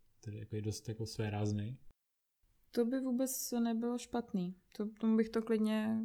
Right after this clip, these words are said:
Speaker 2: klidně přála, ačkoliv třeba od A dvacet čtyřky, zrovna od distribuční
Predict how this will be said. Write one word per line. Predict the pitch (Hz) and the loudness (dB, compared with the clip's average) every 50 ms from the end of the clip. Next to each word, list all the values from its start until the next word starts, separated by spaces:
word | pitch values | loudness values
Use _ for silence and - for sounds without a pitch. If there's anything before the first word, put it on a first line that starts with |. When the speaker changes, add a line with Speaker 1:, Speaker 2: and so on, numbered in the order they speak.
| 220 - | -4 -4
Speaker 2:
klidně | - 226 214 214 220 220 | -2 0 2 2 2 2
přála, | 220 - - 214 214 214 208 214 | 0 0 -2 0 0 0 0 -2
ačkoliv | 208 202 - - 220 208 202 | -2 -4 -4 -4 -2 -2 -4
třeba | 202 - 220 214 214 | -4 -4 -4 -2 -2
od | 220 214 - | -2 -4 -2
A | - 214 208 | -2 0 0
dvacet | 202 196 202 202 - 214 | 0 0 0 0 -2 -2
čtyřky, | 196 - - - 196 - - 208 202 | -4 -4 -4 -4 -4 -2 -2 -2 0
zrovna | 208 202 202 202 202 196 | 0 2 2 2 2 0
od | 202 202 | -2 -2
distribuční | 202 208 202 202 - - 202 196 196 196 - - 202 202 202 202 | -4 -4 -6 -4 -4 -2 -2 -2 -2 -4 -2 0 2 4 2 2